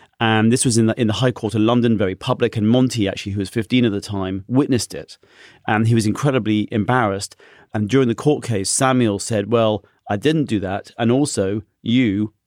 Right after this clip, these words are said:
brother, brother-in-law and cousin, one of you sexually abused my teenage daughter." And all of this was out in public, you know, horrendously embarrassing. That's actually what caused, that was the catalyst for bringing about this fund. The idea is, you know, we're never gonna be in this situation again where we're gonna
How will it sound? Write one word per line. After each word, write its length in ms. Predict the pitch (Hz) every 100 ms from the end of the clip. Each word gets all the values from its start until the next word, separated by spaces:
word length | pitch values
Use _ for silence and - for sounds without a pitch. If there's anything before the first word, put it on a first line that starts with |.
| _
brother, 420 | 117 120 104 104 -
brother-in-law 540 | 101 117 110 104 104 101
and 80 | 101
cousin, 400 | 139 117 107 - - -
one 200 | 123 131
of 120 | 113
you 280 | 110 107 101 -
sexually 380 | - 135 - 113
abused 320 | 107 110 98
my 260 | 104 98 98 -
teenage 400 | 120 110 98 -
daughter." 400 | 131 131 85 - - -
And 140 | 113 -
all 260 | 180 202 170
of 80 | 123
this 160 | 117
was 100 | 113
out 120 | 117
in 100 | 101
public, 300 | 98 120 95 _ -
you 80 | 131
know, 80 | 107
horrendously 580 | 131 131 151 127 - 107
embarrassing. 640 | 98 101 101 - 101 95 _ _ _ _ - -
That's 240 | 123 123 123
actually 280 | - - 113
what 200 | 107 -
caused, 540 | - 131 107 92 - - - -
that 100 | 117
was 140 | 113 -
the 80 |
catalyst 420 | - 120 - - -
for 80 |
bringing 260 | - 107 101
about 260 | 98 92 101
this 180 | 95
fund. 320 | - 117 98 98
The 60 |
idea 240 | 104 101 101
is, 160 | 98 - - - - -
you 80 |
know, 100 | 110
we're 140 | 107 120
never 180 | 127 113
gonna 100 | 107
be 60 |
in 40 | 101
this 80 | -
situation 420 | 101 107 98 110
again 280 | 110 120 110
where 100 | 101
we're 100 | 104
gonna 160 | 101